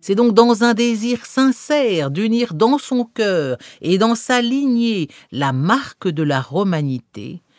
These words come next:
que Bassianus a tenu à perpétuer le prénom de Julius en hommage au premier César, et à latiniser son nom.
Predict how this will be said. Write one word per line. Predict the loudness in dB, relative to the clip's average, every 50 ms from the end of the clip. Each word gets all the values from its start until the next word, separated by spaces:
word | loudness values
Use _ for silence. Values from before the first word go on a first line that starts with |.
| _ _ _ _ _ _ _ _ _ _ _
que | -8
Bassianus | -8 -4 -2 -4 -4 -4 -6 -8 -6 -6 -4 -4 -6 -6 -8 -10 -14 -16 -16 -18 -10
a | -8 -8 -8
tenu | -4 -4 -4 -4 -4 -4 -6
à | -8 -10
perpétuer | _ _ -8 -8 -8 -8 -12 _ -10 -10 -10 -14 -16 -14 -12 -12 -12 -14 -18 _
le | -10 -8 -8 -8
prénom | -8 -8 -6 -6 -4 -4 -4 -6
de | -6 -8 -8
Julius | -10 -10 -10 -6 -4 -4 -2 -4 -4 -8 -10 -10 -10 -10 -14 -16 -16 -18 -20 _ _ _ _ _ _ _ _
en | -4 -2 0 0
hommage | 0 0 0 -2 -2 -2 -2 -4 -6 -10 -12 -14
au | -14 -14
premier | -12 -8 -6 -4 -4 -4 -6 -8
César, | -8 -10 -12 -12 -10 -10 -10 -10 -10 -10 -12 -14 -16 -20 _ _ _ _ _ _ _ _ _ _
et | -2 0 0
à | 2
latiniser | 0 0 0 -2 -4 -4 -4 -4 -2 -2 -2 -4 -4 -6 -6 -8
son | -8 -8 -8 -6 -6 -4
nom. | -6 -6 -8 -10